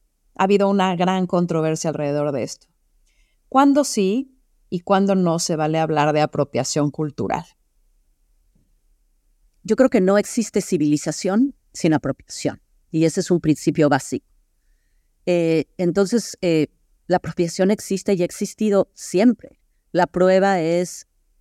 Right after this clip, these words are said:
Speaker 2: la comida que comemos. Eh, no existiría el rock si antes no hubiera existido el blues, ¿no? Y la música,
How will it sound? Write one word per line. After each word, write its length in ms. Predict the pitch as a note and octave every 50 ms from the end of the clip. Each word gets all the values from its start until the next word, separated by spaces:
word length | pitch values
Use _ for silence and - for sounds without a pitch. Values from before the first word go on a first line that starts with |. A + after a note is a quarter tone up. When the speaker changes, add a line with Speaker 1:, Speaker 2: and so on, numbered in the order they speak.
| _ _ _ -
Speaker 2:
la 100 | E3+ E3
comida 460 | - E3 D3+ D3 D3+ D#3 D3+ E3+ G3
que 140 | - D#3+ -
comemos. 680 | - C3+ C3 C3 C3 C3+ C3+ D#3+ F#3 - - - _ _ _ _ _ _ _ _ _ _ _ _
Eh, 220 | - D3+ C#3+ C3 - -
no 180 | E3 F3 F3+
existiría 1040 | F#3 - - - A3 F#3 - - - G3 F3 D#3+ F3 F#3 F#3+ F3 F3 E3+ E3 E3+ - _ _ _ _ _ -
el 140 | E3 E3
rock 380 | D3+ E3 G3 G#3 G#3 - - - _ _ _ _ _ _ _ _ _ _ _ _
si 280 | - - - - D#3+ E3
antes 320 | E3 D#3+ D#3+ - F#3 E3
no 80 | E3+ E3
hubiera 180 | D3 E3 D#3+ D#3
existido 500 | - - - D3+ - - - D#3+ D3 D#3
el 100 | D3+ C#3+
blues, 640 | C#3 F#3 G3 A3 A3 A3+ A3+ G#3+ - - - - _ _ _ _ _ _ -
¿no? 240 | E3 E3 E3 F3 -
Y 120 | - -
la 120 | D3+ D3+ D3
música, 840 | D#3 D#3+ E3+ E3 - G3 F#3 - - E3 E3 D#3+ D#3 D3+ D3 -